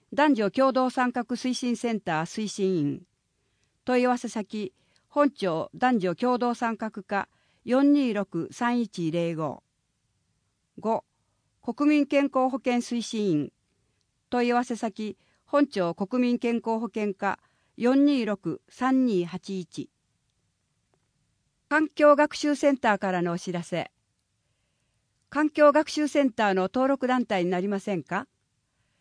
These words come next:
倉敷グリーンメイトになりませんか？問い合わせ先、環境学習センター、四四零五六零七。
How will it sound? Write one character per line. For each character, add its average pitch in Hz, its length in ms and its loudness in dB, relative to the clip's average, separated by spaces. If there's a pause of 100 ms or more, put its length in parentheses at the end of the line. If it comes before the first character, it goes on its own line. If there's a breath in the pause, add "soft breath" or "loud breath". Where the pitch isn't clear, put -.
(280)
倉 285 220 4
敷 - 540 -6
グ 196 120 0
リ 311 160 4
ー 302 40 6
ン - 20 6
メ 302 140 6
イ 269 40 -2
ト - 80 -2
に 185 120 4
な 190 100 2
り 190 60 0
ま 202 120 0
せ 196 160 -4
ん 147 60 -6
か？ 214 260 -8 (1700)
問 262 140 4
い 262 40 6
合 262 40 6
わ 269 80 4
せ 247 100 -6
先、 233 440 -6 (240)
環 277 220 2
境 269 260 4
学 254 200 0
習 285 180 -2
セ 269 180 2
ン 220 120 0
タ 180 360 0 (240)
ー、 240 60 -2
四 277 220 4
四 247 260 2
零 185 340 0
五 262 300 2
六 254 300 0
零 185 200 2
七。 170 320 -2